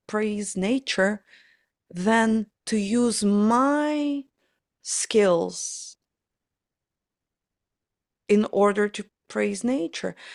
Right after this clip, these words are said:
So I kind of thought, yeah, people said, "It's weird. Why are you taking pianos into the mountains?"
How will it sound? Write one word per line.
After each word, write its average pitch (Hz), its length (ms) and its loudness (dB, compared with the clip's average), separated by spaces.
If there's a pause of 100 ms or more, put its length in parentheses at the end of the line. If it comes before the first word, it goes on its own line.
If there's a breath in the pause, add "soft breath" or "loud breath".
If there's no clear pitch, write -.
(220 loud breath)
So 226 480 -2
I 220 140 0
kind 381 680 -6
of 240 120 -6
thought, - 1160 -8 (2250 soft breath)
yeah, 302 380 -2
people 208 360 -4
said, 185 380 0
"It's 175 220 -6
weird. 233 400 -4
Why 180 180 0
are 247 100 -2
you 214 60 -4
taking 196 360 -6
pianos 196 440 -4
into 196 200 -4
the 104 120 -4
mountains?" 214 880 -6